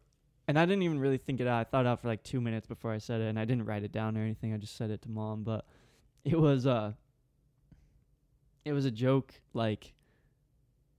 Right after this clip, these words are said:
you know, as a big beginner comedian,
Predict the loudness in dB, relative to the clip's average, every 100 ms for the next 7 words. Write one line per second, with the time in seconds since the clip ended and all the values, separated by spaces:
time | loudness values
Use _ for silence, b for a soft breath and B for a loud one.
0 | _ _ _ _ _ _ _ -8 -2 2
1 | 4 4 4 4 2 2 2 4 4 2
2 | 0 2 2 2 0 6